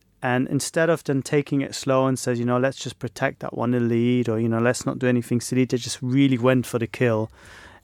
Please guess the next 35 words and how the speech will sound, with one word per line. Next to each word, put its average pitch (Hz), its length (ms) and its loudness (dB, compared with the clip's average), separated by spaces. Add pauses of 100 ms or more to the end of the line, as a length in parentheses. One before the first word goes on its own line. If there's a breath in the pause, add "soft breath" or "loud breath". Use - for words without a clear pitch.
And 120 140 0
of - 100 -4
course, - 240 0
within 117 220 -2
half 117 280 -2
an 113 120 -2
hour, 117 320 2
it 120 60 -4
was 117 180 -6
five 113 320 0
nil 117 260 2
and, 113 380 -4
and 113 180 -6
the 110 40 -6
game 113 200 -4
was 110 140 -6
over. 113 240 0
And 110 240 -6
we 117 120 2
all 127 220 6
looked 123 220 0
at 117 80 0
each 110 160 -6
other. 120 160 2
I - 20 0
was 110 140 -6
in 117 40 0
the 113 60 0
B 117 160 -2
B 120 80 -2
C 135 220 2
studio 120 260 0
with 117 120 -4
Tim 131 180 0
Vickery 131 420 2